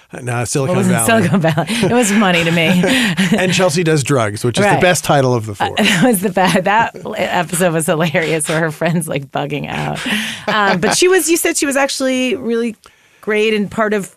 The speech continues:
Speaker 2: I think what you said was, you know, your mission was to sort of bring out the vulnerability. And I think you did a really good job of that because she's pretty harsh, you know, without those
Speaker 1: Well, I
Speaker 2: walls breaking down.
Speaker 1: Yeah, I think she can't. I mean, look, she's a comic. I mean, anyone who's been around comics,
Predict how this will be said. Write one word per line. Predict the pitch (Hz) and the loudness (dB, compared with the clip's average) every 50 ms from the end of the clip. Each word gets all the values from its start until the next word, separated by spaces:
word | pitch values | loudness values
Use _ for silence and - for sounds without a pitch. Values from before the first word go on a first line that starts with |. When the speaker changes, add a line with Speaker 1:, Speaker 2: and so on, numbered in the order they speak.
| _ | _
Speaker 2:
I | - - 202 | -6 -6 -4
think | 185 214 202 185 - | -4 -4 -6 -6 -4
what | - 202 226 | -6 -6 -4
you | 214 202 | -6 -6
said | 185 - 214 202 190 180 | -4 -4 -4 -4 -2 -4
was, | 196 180 156 - | -6 -6 -8 -8
you | - 196 202 | -6 -4 -2
know, | 190 | -2
your | 180 175 175 202 214 | 0 0 0 0 0
mission | 214 208 196 185 - 185 | 2 0 0 -2 -2 -4
was | 170 170 | -6 -6
to | - 175 | -8 -8
sort | 156 - 190 175 | -6 -4 -4 -2
of | 170 | -2
bring | 147 185 180 180 | -2 -2 0 0
out | 175 170 156 | -2 -4 -4
the | 160 | -4
vulnerability. | 156 170 175 175 170 165 156 208 254 262 196 165 | -2 -2 0 0 -2 0 0 0 0 2 2 0
And | 156 156 | 0 0
I | 160 | -2
think | 156 156 180 175 - | -2 -4 -6 -8 -6
you | 175 | -4
did | 165 175 | -4 -2
a | 165 170 | -2 -2
really | 156 160 170 165 165 | -2 -2 -4 -4 -4
good | 151 170 156 | -4 -6 -4
job | 139 180 196 233 220 165 | -2 -2 -2 -2 -2 -2
of | 156 | -4
that | 139 139 131 131 | -4 -4 -4 -6
because | - 151 151 - 151 | -8 -10 -10 -10 -10
she's | - - 233 | -8 -8 -10
pretty | - - 339 339 311 | -8 -8 -6 -6 -4
harsh, | 240 214 233 302 339 - - - - _ _ - | -2 0 0 -2 -2 -4 -6 -8 -10 _ _ -8
you | 151 156 | -6 -4
know, | 147 147 139 135 | -2 -2 -2 -2
without | 135 139 143 143 147 143 143 143 - - _ _ _ _ - | -4 -4 -6 -4 -4 -4 -4 -4 -6 -12 _ _ _ _ -2
those | - | 2
Speaker 1:
Well, | 311 262 | 2 4
I | 247 254 | 4 4
Speaker 2:
walls | 160 165 175 165 | 4 2 2 0
breaking | - - 151 135 - 131 127 | -2 -4 -4 -4 -6 -8 -10
down. | 113 113 101 76 - - | -10 -8 -8 -8 -10 -8
Speaker 1:
Yeah, | - 381 466 330 277 | -2 0 0 2 2
I | 247 247 | 2 0
think | 240 - 285 240 | 0 -2 -2 -2
she | - - 240 | -2 -4 -4
can't. | - - - 226 - - - | -4 -4 -6 -6 -6 -6 -2
I | 208 | 0
mean, | 208 202 185 185 | 2 2 2 2
look, | 170 143 131 | 2 0 -2
she's | - - 160 147 139 | -2 -2 -2 -2 -2
a | 156 | -2
comic. | 156 - - 180 185 185 180 - 156 143 - - 147 151 | -4 -4 -2 -2 0 -2 -2 -4 -6 -8 -8 -8 -4 -2
I | 165 | 0
mean, | 170 143 123 110 101 - _ _ _ | 0 0 0 -2 -4 -8 _ _ _
anyone | - 165 202 240 226 190 175 165 | -4 -2 0 0 2 2 2 2
who's | 147 143 127 110 | 2 2 0 0
been | 101 139 135 | 0 0 0
around | 123 113 113 113 107 101 | 0 0 -2 -2 -4 -6
comics, | - 120 113 110 101 90 85 - - - | -6 -6 -4 -4 -6 -8 -10 -14 -16 -18